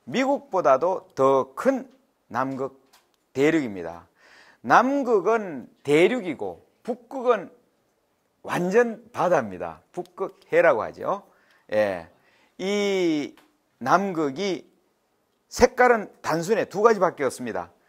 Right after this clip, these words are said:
하늘과 물은 푸르고 눈은 하얘니까 남극 대륙입니다.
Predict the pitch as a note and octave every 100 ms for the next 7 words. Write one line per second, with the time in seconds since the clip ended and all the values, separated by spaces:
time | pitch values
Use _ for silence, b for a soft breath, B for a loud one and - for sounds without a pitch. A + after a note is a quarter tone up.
0 | b - F#3+ F3 D3 A#2+ A#2+ G#2 E2 -
1 | - C#3+ F#3 F#3+ D3+ G2 E2+ D2+ - B3
2 | B3 A3 A#3 A#3+ b b b A2 C3 E3
3 | F3 F3+ F3 - _ - C3+ C3+ A#2+ -
4 | G2 E2+ _ B2+ D3 C#3+ C#3 - _ _
5 | B2 C#3 C3+ G2 E2+ D#2+ E2